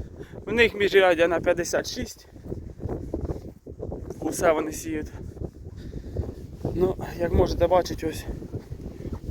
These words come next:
в принципі, в принципі, ґрунтовий держа. І доволі непогано. Отака картина в них. Єсть.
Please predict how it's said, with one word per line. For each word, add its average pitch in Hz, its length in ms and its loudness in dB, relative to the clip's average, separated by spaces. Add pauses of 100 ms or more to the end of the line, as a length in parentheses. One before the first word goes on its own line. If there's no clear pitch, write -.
(140)
в - 40 -4
принципі, 185 720 4 (1900)
в - 100 0
принципі, 165 580 2 (1000)
ґрунтовий 185 560 8
держа. 143 460 0 (1500)
І 180 100 0
доволі 190 460 6
непогано. 160 640 2 (2750)
Отака 156 400 2
картина 170 500 4
в 165 40 4
них. 160 220 2 (1400)
Єсть. - 520 0